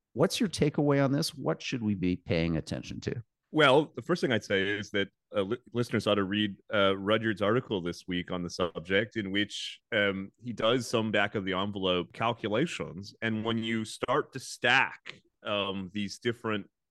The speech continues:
Speaker 2: government interventions either ones that involve direct government subsidies or, in the case of the Google agreement, um, indirect subsidies through a government mandate, um, we're getting to something approaching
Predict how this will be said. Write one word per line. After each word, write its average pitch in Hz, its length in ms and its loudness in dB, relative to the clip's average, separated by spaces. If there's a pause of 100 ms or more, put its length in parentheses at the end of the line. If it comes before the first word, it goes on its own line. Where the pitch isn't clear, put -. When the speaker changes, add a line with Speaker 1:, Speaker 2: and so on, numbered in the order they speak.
Speaker 2:
government 110 340 2
interventions 95 880 -4 (400)
either 104 260 2
ones 117 320 2
that 117 140 0 (120)
involve 101 500 2
direct 104 320 0
government 98 300 0
subsidies 98 580 -4
or, 92 180 -2
in 92 60 -6
the 92 80 -6
case 101 280 -6
of 92 120 -8
the 95 80 -4
Google 107 340 -4
agreement, 92 460 -4 (540)
um, 92 340 0 (500)
indirect 135 500 0
subsidies 104 640 -4
through 104 520 -2 (340)
a 110 40 -6
government 104 460 -2
mandate, 101 600 0 (540)
um, 113 380 4
we're 127 140 0
getting 175 380 4
to 160 120 0
something 147 680 0
approaching 113 840 0